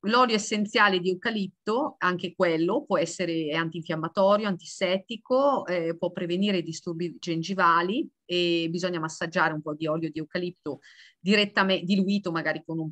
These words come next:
qualche goccina di olio vettore direttamente sulle gengive e poi risciacchia-, risciacquare. Eh, qualcuno chiedeva nelle domande, eh, se gli oli essenziali si possono ingerire, quali sono. Mm, eh, abbiamo già approfondito il tema degli oli essenziali, abbiamo fatto un,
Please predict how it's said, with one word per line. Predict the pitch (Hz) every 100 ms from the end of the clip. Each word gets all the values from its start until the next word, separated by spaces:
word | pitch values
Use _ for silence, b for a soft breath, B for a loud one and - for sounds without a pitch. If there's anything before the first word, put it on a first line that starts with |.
| -
qualche | - 156 175
goccina | 165 165 - 170
di | 156
olio | 151
vettore | 180 254 190 170
direttamente | 175 196 196 160 151
sulle | - 170 160
gengive | 160 175 165 165
e | 175
poi | 151
risciacchia-, | 147 160 - - - - -
risciacquare. | 180 175 - - 139 151 - _ B B B B B -
Eh, | 190 190 190 190 190
qualcuno | 226 214 240 233
chiedeva | 294 247 196 190 180 185
nelle | 180 175
domande, | 180 190 160 165 175 190 190
eh, | 160 156 156 -
se | - 190
gli | 190 180
oli | 175
essenziali | 175 175 175 165
si | 170 -
possono | 160 - 165
ingerire, | 165 202 190 180 151
quali | 147 156
sono. | - 165 151 160 160 175
Mm, | 185 180 175 170 165 - _
eh, | - - -
abbiamo | 185 185 208 233
già | 220
approfondito | 214 214 214 214 208 214
il | 214
tema | 196 196 202
degli | 202
oli | 180 185
essenziali, | 190 196 196 156 156
abbiamo | 175 156 156
fatto | 165 160
un, | 160 139